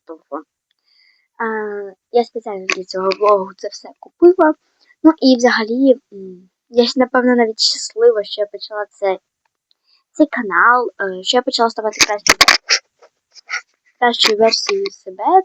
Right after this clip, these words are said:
тому що, ну, знаєте, я стаю кращою, і мені це подобається. Я стала більш впевненішою, більш, м, не знаю, більш спокійнішою. М,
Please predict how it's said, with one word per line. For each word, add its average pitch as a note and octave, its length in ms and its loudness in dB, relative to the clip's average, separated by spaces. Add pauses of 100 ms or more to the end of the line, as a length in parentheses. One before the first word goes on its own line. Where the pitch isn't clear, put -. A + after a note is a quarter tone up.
тому A#3 320 -12
що, - 360 -20 (520)
ну, E4+ 100 0 (560)
знаєте, A#3 680 2 (520)
я B3+ 140 2
стаю A#3 300 2
кращою, - 600 -4 (120)
і F#3 40 -20
мені A3 220 -10
це - 240 -2
подобається. F#3+ 500 0
Я D4+ 140 4
стала B3 300 0 (100)
більш D4 320 0
впевненішою, G3 760 -4
більш, C4 380 0 (880)
м, G#3 420 -18 (500)
не G#3+ 160 -20
знаю, F#3+ 200 -14
більш B3+ 160 -6
спокійнішою. B3+ 1040 4 (920)
М, F#3+ 420 -14